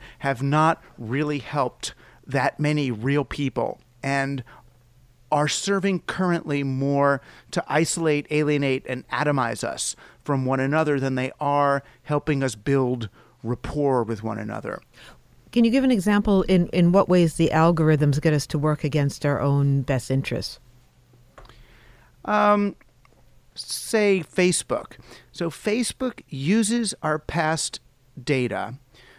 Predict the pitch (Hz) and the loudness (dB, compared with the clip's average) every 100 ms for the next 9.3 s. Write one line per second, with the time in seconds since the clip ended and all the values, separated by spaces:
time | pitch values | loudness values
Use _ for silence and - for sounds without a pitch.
0 | - - 156 - 180 165 165 - - 131 | -14 -6 -6 -4 -2 0 -2 -6 -6 -4
1 | 147 131 - - - - _ _ 120 139 | -2 -2 -4 -14 -14 -20 _ _ -2 0
2 | 151 139 135 120 135 123 120 110 113 113 | 2 2 0 -2 -4 -2 -4 -2 -4 -4
3 | 123 107 104 - _ _ - - - 147 | -8 -6 -6 -8 _ _ -20 -20 -8 -2
4 | 156 160 165 - 196 214 - 254 233 - | 0 2 0 -2 -4 -2 -6 -6 -6 -4
5 | 135 139 110 110 131 170 - 165 165 - | -4 -4 -4 -6 -6 -8 -6 -6 -8 -14
6 | - - 185 220 - 247 - 175 151 143 | -18 -4 -2 0 -2 -4 -4 -2 -2 -4
7 | - 143 135 175 156 156 - 185 208 214 | -4 -2 -2 0 0 0 -2 0 0 0
8 | 196 170 175 151 139 127 113 117 104 - | -2 -2 -2 -4 -4 -6 -6 -8 -8 -8
9 | 107 104 123 | -6 -6 -8